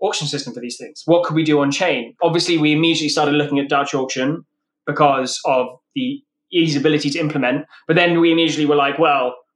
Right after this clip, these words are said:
there's serious front running problems there and these kinds of things. And then we looked at English. And so we did a lot of, look around, and then it kind of hit us. The three of us were literally sitting in a room. And I remember my C T O bouncing on one of his exercise balls, Guillaume,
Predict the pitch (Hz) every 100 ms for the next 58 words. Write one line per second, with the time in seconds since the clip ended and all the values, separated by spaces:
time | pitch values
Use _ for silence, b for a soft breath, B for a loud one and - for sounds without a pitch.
0 | _ _ 147 147 - - 156 143 143 175
1 | 151 139 127 139 120 117 - 110 - _
2 | - 165 143 131 131 127 127 - - 151
3 | 139 147 127 - 127 120 - 160 160 156
4 | 151 185 185 165 156 143 135 B B -
5 | 208 247 233 226 226 - 233 214 190 170
6 | 180 170 156 180 196 208 208 190 180 175
7 | - 151 180 - 170 156 - 147 175 170
8 | 160 160 165 151 143 - _ _ _ _
9 | _ _ 175 180 151 156 156 147 160 151
10 | 143 147 160 147 151 180 165 175 151 156
11 | 160 156 143 143 143 143 147 156 151 147
12 | 131 127 131 127 - 147 143 135